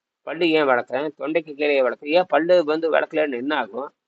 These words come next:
இந்த பல்லு விளக்குற காரணம் என்ன? இப்ப பல்லு விளக்குற காரணம் எங்கிருந்து இந்த விஷம் வருது, இந்த விஷம் ஏன் ரத்தத்துல படியுது, அந்த கேள்வியே கேட்கறது இல்லை எவனுமே. இந்த பல்லு விளக்காம இருக்க முடியுமா?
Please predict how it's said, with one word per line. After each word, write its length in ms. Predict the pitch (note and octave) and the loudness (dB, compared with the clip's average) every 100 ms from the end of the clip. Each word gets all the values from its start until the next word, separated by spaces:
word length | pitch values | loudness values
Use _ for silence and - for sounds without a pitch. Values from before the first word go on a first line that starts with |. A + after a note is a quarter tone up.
| _ _ _ _ _ _ | _ _ _ _ _ _
இந்த 140 | B2+ | -12
பல்லு 180 | C#3+ F3 | -2 2
விளக்குற 300 | F#3+ D#3+ E3+ | 4 6 4
காரணம் 360 | D3+ D3+ D#3+ C#3+ | 6 6 6 2
என்ன? 120 | C3+ | -2
இப்ப 140 | C3+ B2 | -6 -2
பல்லு 200 | C#3 F3+ | 2 2
விளக்குற 260 | E3+ D#3+ | 2 -2
காரணம் 360 | C#3+ D#3 D#3 C#3 | 2 2 2 0
எங்கிருந்து 380 | D3 F3+ F#3+ F3 | 2 2 2 0
இந்த 100 | C#3+ | 2
விஷம் 240 | C3+ C#3+ C3+ | 2 2 0
வருது, 300 | A#2 A2+ D3+ - _ _ _ _ _ | 0 -2 -4 -4 _ _ _ _ _
இந்த 100 | C#3 | -4
விஷம் 280 | D3+ D3+ G#3+ | -4 2 2
ஏன் 240 | E3+ F3+ E3 B2+ | 4 4 2 2
ரத்தத்துல 420 | G#2 C#3+ F3 E3+ D3 | 0 0 0 0 0
படியுது, 380 | C3+ C#3 D3+ C3+ | 2 0 0 0
அந்த 200 | C3 C3+ - | -2 -6 -4
கேள்வியே 300 | F3+ G3 G3 | 0 2 2
கேட்கறது 380 | E3+ E3 D#3+ C#3+ | 2 -2 -2 0
இல்லை 120 | B2 | 0
எவனுமே. 360 | A2+ A2+ G2+ G#2 _ _ _ _ _ _ _ _ _ _ _ _ | 0 -4 -10 -18 _ _ _ _ _ _ _ _ _ _ _ _
இந்த 180 | - B2 | -20 -6
பல்லு 180 | E3 F#3+ | 0 4
விளக்காம 360 | E3 F3 F3 | 4 6 4
இருக்க 160 | D3+ E3 | 4 0
முடியுமா? 420 | D3+ B2+ G#2+ A#2+ | 0 -2 -4 -4